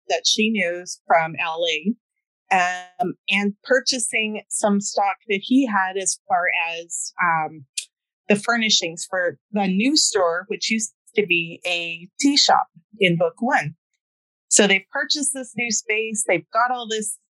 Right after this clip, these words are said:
uh, all this new furniture, complete with twenty new mannequins, which they have no idea what to do with. Uh, the only catch is the whole deal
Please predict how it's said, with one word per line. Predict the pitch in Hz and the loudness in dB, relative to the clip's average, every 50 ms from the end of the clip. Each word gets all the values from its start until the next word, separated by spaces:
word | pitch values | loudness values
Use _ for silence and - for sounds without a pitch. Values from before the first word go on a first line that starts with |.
| - - | -2 0
uh, | 196 185 180 180 175 175 170 170 175 _ _ _ _ _ | 2 2 2 0 -2 -2 -4 -6 -8 _ _ _ _ _
all | - 202 233 269 | 0 2 2 4
this | 277 285 277 - - | 2 0 -2 -2 -2
new | 240 233 208 | -4 -4 -4
furniture, | - 220 214 208 208 202 202 - 208 202 196 196 196 _ _ _ _ _ _ _ - | -4 -4 -2 -2 -2 -2 -4 -4 -4 -4 -10 -12 -14 _ _ _ _ _ _ _ 2
complete | 240 220 214 269 277 269 277 208 | 2 4 4 2 0 -2 0 0
with | 220 233 - | 0 0 -2
twenty | - 240 240 247 262 262 | -6 -8 -6 -8 -6 -6
new | 254 240 226 220 | -6 -4 -4 -2
mannequins, | 214 202 185 190 202 202 - - 214 208 202 202 202 - | -2 -2 -2 -4 -6 -8 -10 -8 -8 -6 -6 -6 -4 -4
which | 202 190 - - | -4 -2 -2 -2
they | 196 190 | -2 -2
have | 190 185 | 0 2
no | 214 247 269 247 226 | 4 4 4 4 2
idea | 214 208 196 190 180 | -2 -4 -4 -6 -8
what | 180 180 - | -6 -6 -8
to | - 175 | -8 -4
do | 160 175 175 | -4 -2 0
with. | 175 175 170 170 - _ _ 285 277 381 - 415 - - - _ _ _ _ _ _ _ | 0 0 -2 -2 -6 _ _ 0 2 2 4 2 2 0 -4 _ _ _ _ _ _ _
Uh, | - 202 220 196 | 4 4 6 4
the | 226 - | 4 2
only | 247 254 254 254 233 - - | 2 2 0 -4 -4 -4 -4
catch | 247 226 226 220 220 - - | -4 -4 -4 -4 -2 -2 0
is | 226 220 214 220 202 - - | 2 0 0 -2 -4 -6 -6
the | 202 190 - | -6 -6 -6
whole | 214 208 208 208 | -8 -12 -10 -6
deal | - 214 208 208 | -2 0 0 0